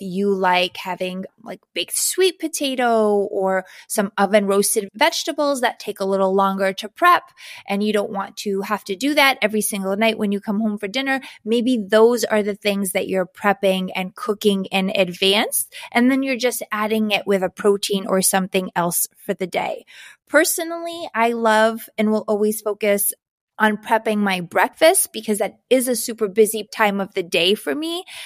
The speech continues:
And I find myself rushing around, right? Like, trying to squeeze something in. And for me personally, I am home during that time,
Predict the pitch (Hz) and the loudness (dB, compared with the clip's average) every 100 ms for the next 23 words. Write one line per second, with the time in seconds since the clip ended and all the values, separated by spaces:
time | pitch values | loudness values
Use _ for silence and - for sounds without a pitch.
0 | - - 220 214 220 220 214 214 208 208 | -6 0 4 4 4 2 2 0 0 0
1 | 196 190 196 180 190 185 - 185 170 - | 0 0 -4 -4 -4 -2 -4 -4 -6 -4
2 | 185 190 180 175 175 180 185 180 170 - | 0 2 0 -2 -6 -2 -2 -4 -8 -8
3 | 208 208 214 220 196 - - 202 190 196 | 0 2 2 0 -2 -4 -4 -4 -4 -4
4 | 180 175 180 - 190 226 392 - - - | -6 -6 -8 -6 -2 -2 -2 -12 -18 -8
5 | - 220 220 233 262 269 254 240 - 240 | 0 0 2 -2 -2 -2 0 0 0 0
6 | 233 - 202 208 196 208 220 254 247 254 | 0 2 0 0 -2 0 2 2 2 2
7 | 262 269 269 269 269 - - 285 285 294 | 2 0 0 0 -2 -2 -6 -4 -4 -6